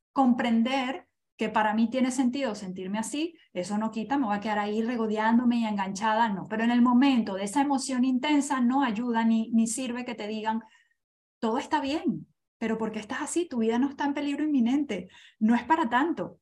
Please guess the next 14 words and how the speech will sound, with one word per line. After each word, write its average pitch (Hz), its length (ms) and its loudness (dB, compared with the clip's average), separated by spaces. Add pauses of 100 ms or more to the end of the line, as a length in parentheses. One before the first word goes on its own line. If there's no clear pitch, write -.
estás 220 280 -4
exagerando, 285 760 0 (220)
fuerza, 269 560 0 (160)
tómatelo 285 420 2
de 269 60 2
otra 277 160 -2
manera". 285 100 2
O 233 40 -2
sea, 240 200 -4
todo 294 220 0
eso 311 260 -2
es - 240 -12 (180)
lógica 262 560 0
racional, 294 640 -2